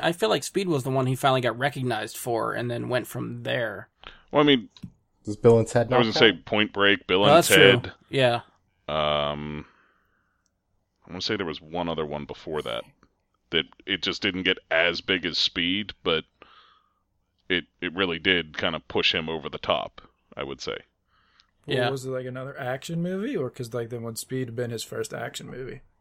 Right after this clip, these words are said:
Speaker 2: Well, Point Break
Speaker 1: Well,
Speaker 2: came
Speaker 1: coming
Speaker 2: before
Speaker 1: from what,
Speaker 2: Speed.
Speaker 1: like, Bill and Ted, and then doing Speed. And wait, did he do Point Break? Was Point Break before
Speaker 3: Yeah,
Speaker 1: Speed?
Speaker 3: it was before
Speaker 2: Yeah, Point Break,
Speaker 3: two
Speaker 2: yeah.
Speaker 3: years. Three years.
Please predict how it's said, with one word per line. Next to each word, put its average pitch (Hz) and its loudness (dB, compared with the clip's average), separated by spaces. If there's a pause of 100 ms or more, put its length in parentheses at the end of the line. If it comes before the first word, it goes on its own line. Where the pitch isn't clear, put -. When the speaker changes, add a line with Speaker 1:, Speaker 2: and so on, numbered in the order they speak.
(180)
Speaker 2:
Well, 90 -6
Point 120 4
Break 95 6
Speaker 1:
Well, 95 2
Speaker 2:
came - 2
Speaker 1:
coming 196 8
Speaker 2:
before 160 8
Speaker 1:
from 147 6
what, 143 12
Speaker 2:
Speed. 80 -2
Speaker 1:
like, 139 2 (720)
Bill 151 6
and 127 2
Ted, 143 8
and 123 0
then 123 2
doing 120 2
Speed. 120 0 (2000)
And 139 0
wait, 139 2
did 139 -4
he 147 0
do 156 2
Point 165 0
Break? 175 0
Was 131 -4
Point 151 -2
Break 156 0
before 160 0
Speaker 3:
Yeah, 120 8
Speaker 1:
Speed? 113 6
Speaker 3:
it 120 6
was 120 2
before - 0 (220)
Speaker 2:
Yeah, 117 2
Point 110 4
Break, 101 6
Speaker 3:
two 117 -4
Speaker 2:
yeah. 110 0
Speaker 3:
years. 71 -4 (320)
Three 139 2
years. 95 -4